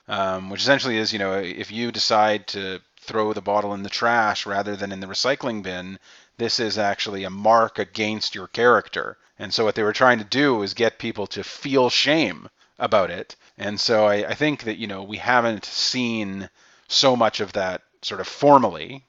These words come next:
right? Like, the government hasn't come out and said, you know, "You're a bad person if you don't wear a mask." Um, obviously, you know, in social media, people say all sorts of things.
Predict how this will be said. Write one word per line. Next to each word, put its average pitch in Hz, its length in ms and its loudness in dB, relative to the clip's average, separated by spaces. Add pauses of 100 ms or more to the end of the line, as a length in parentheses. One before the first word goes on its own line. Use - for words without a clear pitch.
right? 107 220 -2
Like, 107 100 -6
the 120 80 -4
government 120 440 6
hasn't 107 340 0
come 107 180 0
out 110 220 4
and 92 120 -10
said, 113 300 4
you 98 60 -8
know, 95 100 -8
"You're 117 200 2
a - 40 4
bad 107 300 6
person 117 340 -2
if 90 140 -10
you 101 40 -8
don't 104 200 0
wear 104 160 -2
a 92 60 -2
mask." 98 600 0 (320)
Um, 95 580 -4 (140)
obviously, 110 460 0
you 95 100 -6
know, 90 220 -8 (360)
in 95 120 -8
social 98 300 -2
media, 101 380 -2
people 92 300 -10
say 101 200 -6
all 87 120 -4
sorts 120 260 0
of 95 80 -8
things. 92 460 -8